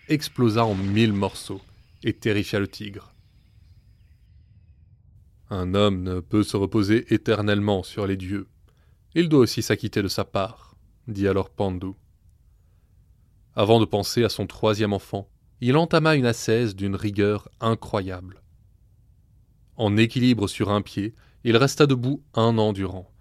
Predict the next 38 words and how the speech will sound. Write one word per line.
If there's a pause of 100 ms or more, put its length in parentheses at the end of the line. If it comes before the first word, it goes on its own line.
(200)
fixant
le
soleil
sans
ciller. (1300)
Tout
le
temps
que
dura
son
ascèse, (340)
il
récitait
les
noms
d'Indra, (420)
le
roi
des
dieux. (840)
Et
un
jour, (320)
ce
dernier
lui
parla. « (1600)
Tu
auras
un
fils, (340)
dont
la
renommée
traversera
les
mondes.